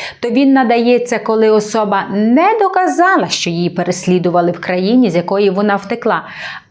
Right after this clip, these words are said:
Але якщо вона повернеться в цю країну, то для її здоров'я та життя загрожують серйозні наслідки, такі як, наприклад, смерть, тортури, переслідування тощо.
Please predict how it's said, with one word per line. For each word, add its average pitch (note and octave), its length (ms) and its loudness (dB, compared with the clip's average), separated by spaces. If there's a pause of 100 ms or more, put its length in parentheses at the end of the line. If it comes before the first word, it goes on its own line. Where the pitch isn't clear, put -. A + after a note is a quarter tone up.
Але F#3 220 2
якщо F#3 580 0
вона F#3 440 0
повернеться F#3 600 0
в D#3 40 -6
цю - 200 -2
країну, A3+ 720 0
то G3+ 100 0
для G3+ 120 2
її G#3+ 360 2
здоров'я E3+ 680 0 (100)
та F3 160 -4
життя G3+ 520 -2 (280)
загрожують A#3+ 680 0
серйозні F#3+ 600 2
наслідки, F3+ 600 -2
такі G3+ 300 -2
як, F#3 200 0
наприклад, F3+ 600 -2 (260)
смерть, F3+ 680 -4 (200)
тортури, F3+ 840 -2
переслідування F3+ 920 -2 (240)
тощо. E3+ 540 -6